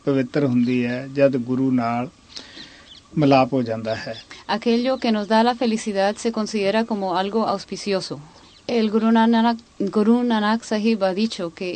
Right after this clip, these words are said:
Speaker 2: aquel día cuando nosotros conocemos al Maestro, ese día es el único que se cuenta y es el único día que se considera como auspicioso।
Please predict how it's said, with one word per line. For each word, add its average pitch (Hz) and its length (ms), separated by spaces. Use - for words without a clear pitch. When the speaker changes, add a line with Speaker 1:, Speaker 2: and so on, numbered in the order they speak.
Speaker 2:
aquel 226 320
día 220 240
cuando 185 320
nosotros 208 420
conocemos 220 540
al 190 120
Maestro, 185 500
ese 226 360
día 226 480
es 202 200
el 214 140
único 233 340
que 196 140
se 190 140
cuenta 214 520
y 202 180
es 220 140
el 214 280
único 226 420
día 202 260
que 196 140
se 190 120
considera 180 520
como 175 340
auspicioso। 160 680